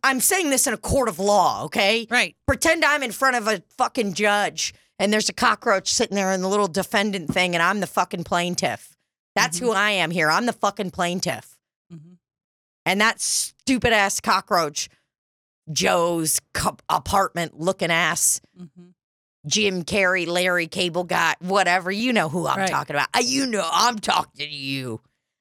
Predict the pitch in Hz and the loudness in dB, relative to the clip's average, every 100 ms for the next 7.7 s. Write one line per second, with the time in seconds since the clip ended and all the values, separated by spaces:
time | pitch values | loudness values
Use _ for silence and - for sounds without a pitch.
0 | - 220 226 - 190 185 214 226 - 240 | 0 0 0 -2 0 2 0 -2 -8 -4
1 | 247 180 156 139 120 - _ - 202 214 | -4 -4 -4 -2 -2 -6 _ -6 -2 -2
2 | 208 214 214 233 208 - 185 185 175 _ | -2 -2 -2 -2 -8 -10 -8 -6 -6 _
3 | - 214 262 294 285 - 233 262 247 240 | -2 0 2 0 -2 -4 -4 -4 -4 -4
4 | 226 214 214 214 208 _ _ _ _ _ | -2 -2 -2 -6 -10 _ _ _ _ _
5 | _ - 262 262 190 - 101 - - - | _ -6 -4 -2 -4 -6 -8 -10 -8 -10
6 | - _ _ 170 165 165 165 165 165 156 | -14 _ _ -16 -14 -16 -18 -14 -12 -10
7 | 156 - _ _ _ _ | -12 -16 _ _ _ _